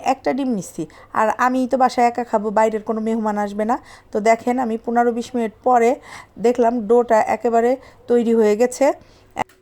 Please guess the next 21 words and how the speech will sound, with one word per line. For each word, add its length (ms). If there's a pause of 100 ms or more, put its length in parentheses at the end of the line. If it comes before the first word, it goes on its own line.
(120)
এখন 180
আমি 160
দুই 200
ভাগ 260
করে 180
নিব, 200 (560)
দুইটা 360
মোগলাই 300
পরোটা 240
বানাবো, 340
তাই 140
দুই 200
ভাগ 220
করে 160
নেব। 200 (440)
তারপরে 380
আমি 360
একটু 420 (380)
আটার 340
গুঁড়া 280
দিয়ে 340